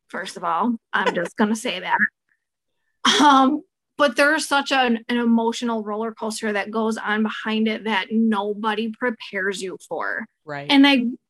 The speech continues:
Speaker 1: I came into this pregnancy thinking that everything was supposed to be sunshine and rainbows and you're supposed to love it every day. And I'm like,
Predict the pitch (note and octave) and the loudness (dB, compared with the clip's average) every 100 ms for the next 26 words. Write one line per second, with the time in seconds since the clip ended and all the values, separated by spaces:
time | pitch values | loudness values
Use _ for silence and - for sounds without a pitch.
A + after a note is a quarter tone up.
0 | _ _ - C4 A3 B3+ C#4 B3+ A3+ A#3+ | _ _ -4 0 0 2 2 2 2 2
1 | A#3+ G#3+ G#3 - C4 A#3+ A#3 A3+ G#3+ A3 | 2 0 -4 -6 -4 2 2 2 -2 -4
2 | B3 A#3 A#3 A3 G#3+ - G#3+ A3+ A#3+ C4 | -2 0 2 2 0 -2 -6 -4 -4 -2
3 | A3 G#3 G#3 A#3 - - B3 A3+ G#3+ A3 | -6 -6 -8 -8 -8 -4 -4 -2 -4 -2
4 | G#3 - A#3 A#3+ A3 G3+ E3+ E3+ G#3+ B3 | -4 -2 0 2 0 -2 -6 -6 0 4
5 | C4 A#3 G#3+ G#3 F#3 G3 A3+ A3+ - - | 6 6 2 0 -10 -14 -12 -10 -10 -12
6 | D3 F#3 A#3 C4 B3+ A3+ A3 A3 G#3+ G#3+ | -12 2 2 4 2 0 0 -2 -2 -2
7 | A3+ A3+ A3+ G#3 | -2 0 -2 -2